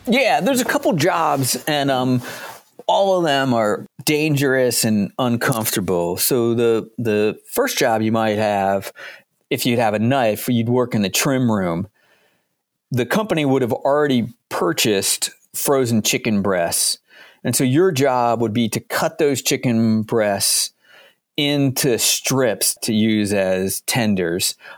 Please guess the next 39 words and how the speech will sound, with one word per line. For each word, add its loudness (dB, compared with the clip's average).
um, 0
and 2
maybe 2
to -2
scrape 0
globs 0
of -4
fat -2
off -2
of -4
them. -4
The 0
problem 2
with -4
that 2
is -2
you're 0
standing 0
up -2
all 2
day. 0
You 2
obviously 0
are 2
working -2
with -2
a -2
knife, 0
but -2
also 0
your 0
hands -2
are, -2
are -2
all 0
day 0
long 0
reaching 0
into 0